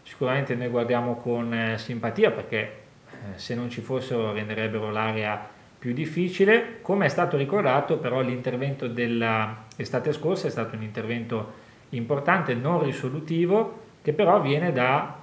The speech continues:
credo, venti, venticinque anni di, eh, mancati interventi, per cui, diciamo, quello che è stato ha migliorato sicuramente l'esistente. Credo che la soluzione sia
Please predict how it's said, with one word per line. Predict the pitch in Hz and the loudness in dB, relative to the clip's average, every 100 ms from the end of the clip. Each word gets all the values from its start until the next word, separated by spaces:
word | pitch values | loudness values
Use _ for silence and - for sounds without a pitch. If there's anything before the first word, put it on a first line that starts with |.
| - | -12
credo, | - 143 143 - 156 | 0 2 2 -2 -4
venti, | 131 165 143 117 | -2 -2 -2 -4
venticinque | 117 113 117 - 143 139 | -4 -6 -8 -6 -4 0
anni | 131 143 147 127 | 0 0 -2 -2
di, | 117 120 120 - - - - | 0 0 -2 -8 -16 -16 -8
eh, | 107 107 104 101 101 101 - - - - - | -4 -2 -2 -2 -2 -4 -8 -12 -20 -20 -10
mancati | 120 113 190 180 117 | -6 0 0 0 -2
interventi, | 101 101 101 101 95 - | -6 -6 -4 -6 -8 -12
per | 101 | -12
cui, | - 151 | -4 -4
diciamo, | 123 - 113 110 104 - - - - | -2 -2 -2 -2 -4 -10 -20 -20 -6
quello | - 143 143 | 2 6 6
che | 143 | 6
è | |
stato | 139 151 160 165 170 139 | 4 8 8 8 6 4
ha | 127 120 127 131 | 4 2 0 -2
migliorato | 131 135 135 151 156 | 0 4 6 6 4
sicuramente | - 127 127 123 127 123 | -2 -2 -2 -2 -2 -2
l'esistente. | 120 113 113 - 101 - 95 | -2 -2 -4 -4 -4 -4 -8
Credo | - 156 165 | 0 4 4
che | 151 131 | 4 4
la | 123 | 2
soluzione | - 135 139 - 160 175 | 0 -4 -2 2 2 2
sia | 170 - 127 113 98 | 0 2 2 4 2